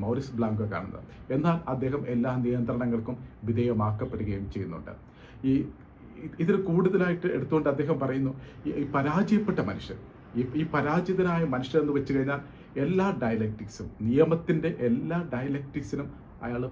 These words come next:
പുറത്ത് നിൽക്കപ്പെടുന്നു എന്നുള്ളതാണ്. ഈ പരാജയപ്പെട്ട മനുഷ്യൻ്റെ സ്ഥലമെന്ന് വെച്ച് കഴിഞ്ഞാൽ, ഒരു ഇടം എന്ന് വെച്ച് കഴിഞ്ഞാൽ എല്ലാത്തിനും പുറത്താണ്. ആ പുറത്തുള്ള സ്ഥലമാണ്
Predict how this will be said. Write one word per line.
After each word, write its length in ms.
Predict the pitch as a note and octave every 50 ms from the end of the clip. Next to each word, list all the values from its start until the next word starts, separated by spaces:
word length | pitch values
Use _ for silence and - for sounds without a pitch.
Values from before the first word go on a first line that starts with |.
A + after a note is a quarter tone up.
| - -
പുറത്ത് 320 | C3 B2 B2 - D#3 C#3 B2+
നിൽക്കപ്പെടുന്നു 600 | A2 G#2 - A#2+ A2 A#2 G#2+ G#2+ A2 A2 G#2+ A2
എന്നുള്ളതാണ്. 400 | G#2+ G#2 G2 F#2 F#2+ - - A2+ - - - - - - A#2+
ഈ 40 | A#2
പരാജയപ്പെട്ട 680 | A2 A#2 A#2 A#2+ B2 C#3 C#3+ - D#3+ - - - D#3+
മനുഷ്യൻ്റെ 440 | C#3+ C3 C3 C3+ - D3+ C#3 C#3 C3+ - - - D3 D3+ D3 - -
സ്ഥലമെന്ന് 500 | - - - B2 B2 C3+ D3+ D#3+ C#3+ C#3
വെച്ച് 200 | C#3 B2+ - B2+
കഴിഞ്ഞാൽ, 320 | C3 B2+ A#2+ A#2+ B2 B2 B2+ - - - - - - -
ഒരു 100 | A#2+ A#2+
ഇടം 400 | C#3+ - B2+ B2+ A#2 D3+ E3 E3 D#3+
എന്ന് 160 | C#3+ D3+ D3
വെച്ച് 220 | C3 C3 B2 - B2
കഴിഞ്ഞാൽ 300 | B2 A#2 A#2 B2 A#2+ A#2+ - - - - -
എല്ലാത്തിനും 520 | A2+ A2+ A#2+ C#3+ C#3+ D3 - - D#3 C3+ A2+
പുറത്താണ്. 500 | A2 B2 B2 B2+ - C#3+ C3 B2 B2+ C3 - - - - - - - -
ആ 140 | - - F#3 - - -
പുറത്തുള്ള 480 | D#3 D#3 E3 E3 - - G3+ F#3 F#3
സ്ഥലമാണ് 500 | F3 - - B2+ A#2+ A#2+ A#2+ A#2 A#2 A2+